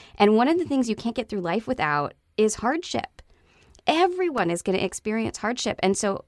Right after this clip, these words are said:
I try and send that message over and over and over to them. It's normal. If we go into life expecting everything to be hunky-dory, we are going to be unhappy and disappointed.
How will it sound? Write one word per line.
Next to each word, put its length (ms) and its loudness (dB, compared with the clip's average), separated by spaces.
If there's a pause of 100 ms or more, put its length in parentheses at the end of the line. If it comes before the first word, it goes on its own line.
I 220 0
try 260 -2
and 160 2
send 240 0
that 140 -2
message 480 -4 (100)
over 380 2
and 180 -2
over 280 2
and 220 -4
over 280 0
to 120 -12
them. 300 -4 (320)
It's 300 0
normal. 500 2 (160)
If 140 -4
we 100 0
go 140 0
into 240 -2
life 340 -2
expecting 720 -2
everything 340 2
to 60 -6
be 100 -2
hunky-dory, 720 -2 (120)
we 240 2
are 100 0
going 420 4
to 100 -10
be 180 -4
unhappy 440 -6
and 120 -6
disappointed. 640 -10